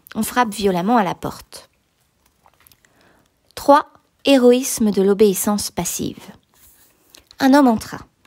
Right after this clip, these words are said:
Cet homme, nous le connaissons déjà. C'est le voyageur que nous avons vu tout à l'heure errer cherchant un gîte. Il entra, fit un pas et s'arrêta, laissant la porte ouverte derrière lui. Il avait un sac sur l'épaule,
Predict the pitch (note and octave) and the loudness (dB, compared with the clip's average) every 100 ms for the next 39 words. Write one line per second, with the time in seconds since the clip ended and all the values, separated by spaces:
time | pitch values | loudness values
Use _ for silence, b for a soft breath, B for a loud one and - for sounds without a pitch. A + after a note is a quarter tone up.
0 | b b b b b b b b b - | b b b b b b b b b -2
1 | C#4 D#4+ E4+ E4+ - A3 A3+ A3 C4 A#3+ | 0 2 0 0 0 2 2 2 2 2
2 | B3 E4+ A3+ F#3+ B3 - _ - - C4+ | 2 0 2 0 -2 -8 _ -6 0 2
3 | C4+ E4+ C4+ A3 A#3+ B3 G3+ F#3+ G3 F#3+ | 2 2 2 2 -2 0 -2 -2 -2 -4
4 | G3 C4+ C4 F3+ E3 - F3 G3+ - A3+ | -4 -4 -6 -8 -6 -4 -4 -6 -2 0
5 | A3 G#3+ B3 - - F3 - B3 B3+ F#3 | 2 0 -2 -4 -6 -4 0 0 -2 -6
6 | E3 E3+ - - - B B B B B | -4 -8 -12 -20 -20 B B B B B
7 | B B D4+ D4+ A#3+ - - F#3+ D#4+ _ | B B 2 4 4 0 -6 -8 -8 _
8 | - - G#4+ B3+ G3+ D#3+ F3 - b b | -10 -4 -2 -2 -4 -6 -10 -12 b b
9 | b B3 D4+ C#4 B3+ - - - A#3 A3+ | b 0 2 2 2 -2 -6 -6 -4 -2
10 | B3+ B3 A#3+ D4+ - A#3 B3 B3 A3 G#3+ | 0 0 0 -6 -4 -2 -2 -2 -2 0
11 | G3+ G3+ F#3+ E3+ - - B B B B | 0 0 -2 -6 -10 -20 B B B B
12 | B B C4 C4 C#4 C#4+ C4+ B3+ C#4 C#4 | B B 2 4 4 2 0 0 -2 -2
13 | - A#3+ G#3 G#3 F#3 F3 | 0 0 0 -2 -8 -8